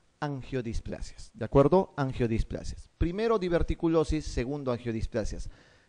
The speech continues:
Lo que viene tercero, cuarto, quinto depende del centro hospitalario en el cual se encuentren, ¿no? O sea, eso es muy variable, pero para que recuerden de una vez los dos primeros siempre son diverticulosis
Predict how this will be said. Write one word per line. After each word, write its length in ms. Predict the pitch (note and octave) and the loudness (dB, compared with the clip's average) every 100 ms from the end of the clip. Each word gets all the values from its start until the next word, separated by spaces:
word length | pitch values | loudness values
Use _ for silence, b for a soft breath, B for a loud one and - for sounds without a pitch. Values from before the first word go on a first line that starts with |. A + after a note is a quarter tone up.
| b _ _ | b _ _
Lo 180 | D#3 E3 | -6 -2
que 120 | F#3 | -2
viene 280 | A3+ C4 B3 | -2 -2 -2
tercero, 480 | F#3 E3 G#3 G3+ | 0 0 0 0
cuarto, 400 | F3+ F#3+ G3 F3 | -2 -2 -2 -6
quinto 340 | - F#3+ F3+ F#3 | -8 -8 -6 -4
depende 480 | D3+ C#3+ D3+ D3 C#3 | -4 -2 -4 -2 0
del 220 | B2 A2 | 0 -2
centro 400 | - C3+ B2+ B2+ | -4 -6 -6 -6
hospitalario 680 | A#2+ A#2 - A2 A#2 A#2 | -4 -6 -6 -4 -2 -2
en 60 | A2+ | -4
el 160 | G#2 G2+ | -8 -4
cual 320 | A2 G#2+ G2+ | -2 -2 -2
se 120 | - | -6
encuentren, 600 | G2 G2 D#2+ - - G1+ | -6 -8 -10 -12 -16 -14
¿no? 80 | A#1+ | -10
O 40 | - | -4
sea, 180 | - | 0
eso 300 | D3 - C3+ | 2 2 0
es 200 | B2 A#2 | 0 -2
muy 380 | B2 C3 D3+ D3 | -6 -6 -4 -2
variable, 460 | A#2 G#2+ G2+ - G2+ | -2 -2 -4 -8 -6
pero 240 | A#2 A#2 | -2 0
para 200 | - A#2+ | 2 0
que 120 | - | 0
recuerden 500 | A#2 B2 - E3 D3+ | -2 -2 2 2 2
de 80 | C#3+ | -2
una 160 | D3 C3+ | 0 0
vez 160 | C#3 | 0
los 140 | B2 A2+ | 0 -2
dos 160 | C3 | -4
primeros 400 | - A#2+ B2+ B2 | -4 -6 -6 -6
siempre 240 | - A2+ A2 | -6 -8 -8
son 180 | A#2 A#2 | -8 -4
diverticulosis 1040 | A2 G#2 - C#3+ - C#3+ C#3+ C#3 D3+ C#3+ | -2 -2 -2 -4 0 2 2 2 0 0